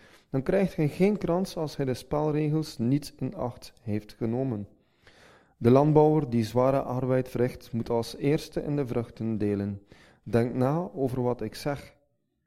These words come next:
maar laat de Heere u inzicht geven in alle dingen. Houd in gedachten dat Jezus Christus uit de doden is opgewekt,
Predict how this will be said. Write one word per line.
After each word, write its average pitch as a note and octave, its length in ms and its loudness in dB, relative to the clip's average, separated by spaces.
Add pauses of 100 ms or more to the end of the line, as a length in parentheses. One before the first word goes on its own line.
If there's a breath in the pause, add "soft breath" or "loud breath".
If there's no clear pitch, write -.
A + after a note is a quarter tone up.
(340)
maar A2 200 -2
laat A2 180 0
de A2 80 -4
Heere A#2+ 340 -2
u A#2+ 220 -4
inzicht G#2+ 420 -6
geven G#2 460 -8 (220)
in G#2+ 200 -8
alle F#2+ 320 -8 (300)
dingen. A2 420 -6 (1300 soft breath)
Houd F#3+ 180 4
in F#3 100 4
gedachten D3+ 440 2
dat C#3 180 0
Jezus C#3 320 0
Christus - 560 -6
uit B2+ 100 -2
de C3+ 100 -2
doden G#2 360 -2
is C#3+ 140 -6
opgewekt, F3 640 -4